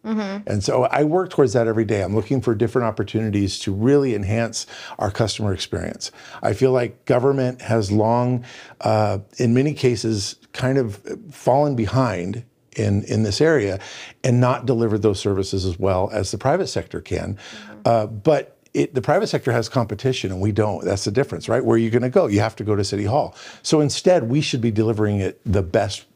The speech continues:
Speaker 2: that we can. Uh, we should be attacking that technology and getting it in and making sure that it's improving the experience to the people that are doing business with us. We have no excuse not to do that because we don't have to fight the competition.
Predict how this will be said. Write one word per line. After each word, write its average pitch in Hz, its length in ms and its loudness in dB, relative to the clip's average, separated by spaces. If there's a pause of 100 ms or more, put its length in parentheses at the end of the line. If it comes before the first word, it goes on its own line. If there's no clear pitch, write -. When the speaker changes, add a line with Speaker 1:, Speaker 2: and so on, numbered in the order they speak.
(220)
Speaker 2:
that 107 140 0
we 90 100 -4
can. 131 480 -2 (440)
Uh, 101 260 4
we 110 100 2
should 143 240 2
be 110 220 2 (160)
attacking 131 440 -2
that 87 300 -6
technology 101 640 0
and 92 140 0
getting 113 240 2
it 120 140 0
in 104 160 2
and 92 120 -2
making 98 280 -2
sure 107 180 2
that 95 160 0
it's 92 140 -4
improving 113 500 2
the 101 80 0
experience 107 640 -4 (300)
to 113 80 2
the 101 80 2
people 107 240 0
that 95 100 0
are 95 60 0
doing 92 240 0
business 92 360 -2
with - 140 -8
us. - 180 -12
We 104 60 0
have 101 140 2
no 117 140 4
excuse 107 420 -2
not 92 160 -4
to 95 80 -8
do 98 160 0
that 82 200 -4 (280)
because 117 240 2
we 147 100 4
don't 160 320 2
have 107 200 -2
to - 60 -2
fight - 260 -6
the - 60 -12
competition. - 680 -8